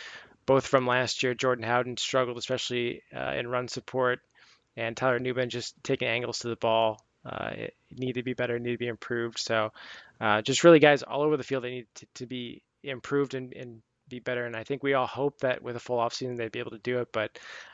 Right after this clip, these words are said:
um, I, to me, I just very nervous about this first game against Ohio State, 'cause it's, it's a talent, a team that far and away, I would say, has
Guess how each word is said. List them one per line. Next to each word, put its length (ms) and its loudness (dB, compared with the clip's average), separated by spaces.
um, 300 0
I, 220 -6
to 120 -4
me, 100 4
I 120 6
just 360 -4
very 300 4
nervous 260 2
about 180 0
this 140 -4
first 260 -4
game 200 -2
against 280 -4
Ohio 240 0
State, 260 -2
'cause 100 -10
it's, 240 -8
it's 200 -14
a 40 -6
talent, 280 2
a 40 -8
team 180 10
that 160 8
far 200 8
and 80 10
away, 140 8
I 40 6
would 100 2
say, 140 0
has 540 -4